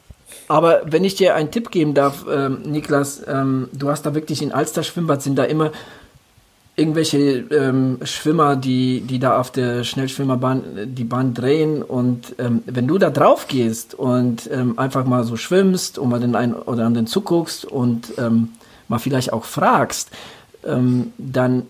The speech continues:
glaub ich, gibt's keinen, der dir jetzt, ähm, der dir sagt, „Hier, lass mich in Ruhe“, oder so, weißt du? Also das hab ich auch schon oft erlebt,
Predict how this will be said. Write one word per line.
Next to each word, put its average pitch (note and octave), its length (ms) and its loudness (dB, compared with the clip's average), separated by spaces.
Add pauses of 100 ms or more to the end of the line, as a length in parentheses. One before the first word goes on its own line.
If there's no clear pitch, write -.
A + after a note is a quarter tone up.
(220)
glaub C#3 280 2
ich, C#3 140 -4
gibt's D3+ 240 -4
keinen, F3+ 360 2
der D3+ 80 4
dir D3 180 4
jetzt, C#3+ 400 2
ähm, C3 480 0 (140)
der C3 180 -6
dir C3+ 140 0
sagt, C3 200 -2
„Hier, C3+ 120 2
lass B2 180 0
mich B2 140 -2
in A#2 100 0
Ruhe“, B2 240 2
oder A2 200 -2
so, A#2 260 -2
weißt B2 260 -2
du? D3+ 100 -2 (280)
Also B2+ 180 -2
das C3+ 180 0
hab D#3 120 2
ich D3 120 0
auch E3 120 4
schon D#3+ 300 0 (160)
oft - 200 -2
erlebt, D#3+ 480 2